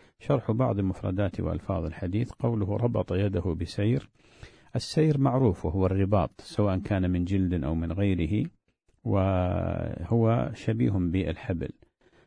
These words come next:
قال: "قده بيده"، أي خذ بيده ولا تقوده كما تقاد الدابة. الوجه الثاني: في هذا الحديث الذي أورده المصنف رحمة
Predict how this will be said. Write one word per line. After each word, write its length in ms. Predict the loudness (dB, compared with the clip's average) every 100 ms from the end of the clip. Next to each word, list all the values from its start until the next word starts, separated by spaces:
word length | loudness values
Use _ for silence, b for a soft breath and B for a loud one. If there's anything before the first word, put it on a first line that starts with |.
| b 0
قال: 440 | 2 4 2 0 0
"قده 300 | 0 2 2
بيده"، 560 | 2 2 2 0 -2 0
أي 120 | 0
خذ 180 | 2 0
بيده 580 | 2 2 2 0 0 2
ولا 400 | 2 4 2 0 -4
تقوده 560 | -4 0 0 2 0 0
كما 260 | 0 0 0
تقاد 560 | -2 -4 0 0 0 -4
الدابة. 540 | -6 0 2 2 -4 -14 -18 _ _ _ _ _ _ _ _ _ _ _ _ _ -20 B B B B B
الوجه 300 | 2 2 2
الثاني: 720 | 2 4 4 4 2 0 -4
في 200 | 0 2
هذا 200 | 2 2
الحديث 800 | 0 -2 0 0 0 -4 -10 -6
الذي 340 | -2 -2 -2
أورده 600 | 0 0 0 -2 -4 -6
المصنف 580 | -6 -6 -4 -2 -2 -4
رحمة 280 | -8 -8